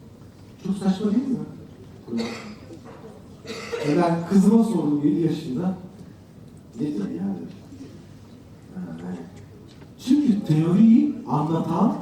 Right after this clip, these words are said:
Aristoteles. Platon hiçbir zaman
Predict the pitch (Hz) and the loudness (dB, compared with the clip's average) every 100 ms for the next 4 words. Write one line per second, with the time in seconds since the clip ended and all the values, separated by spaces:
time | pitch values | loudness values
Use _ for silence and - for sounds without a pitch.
0 | - - - 113 110 - - - 107 - | -12 -16 -10 -4 -4 -6 -12 -10 -4 -2
1 | - - - - - - - - - - | -4 -8 -18 -20 -20 -20 -20 -20 -20 -16
2 | - 269 - - - - - - - - | -14 -14 -14 -18 -18 -20 -20 -20 -20 -20
3 | - - - 175 233 254 226 202 196 - | -20 -20 -4 2 4 4 2 2 0 0
4 | 285 294 196 180 196 | 4 6 6 4 0